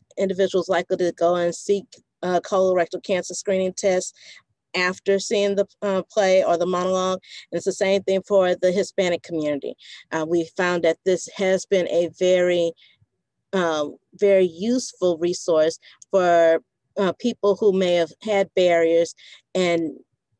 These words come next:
uh, or were hesitant about getting screened, that they will after being, after hearing these motivational methods and, uh,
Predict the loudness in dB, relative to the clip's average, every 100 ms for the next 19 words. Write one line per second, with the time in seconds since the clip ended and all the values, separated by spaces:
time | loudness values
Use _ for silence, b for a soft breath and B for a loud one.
0 | -6 -2 0 2 2 4 4 2 0 0
1 | 0 2 0 0 -4 -4 -2 -2 0 0
2 | 0 -4 -10 -6 -6 -6 -8 B B B
3 | B -20 -20 -4 -2 0 2 2 2 4
4 | 4 2 -4 -4 -4 -2 -2 -6 -10 -8
5 | -6 -4 -2 -2 -2 -4 -4 -4 -2 -2
6 | -2 -6 -2 -2 -2 -6 -4 -6 -6 B
7 | B B _ -4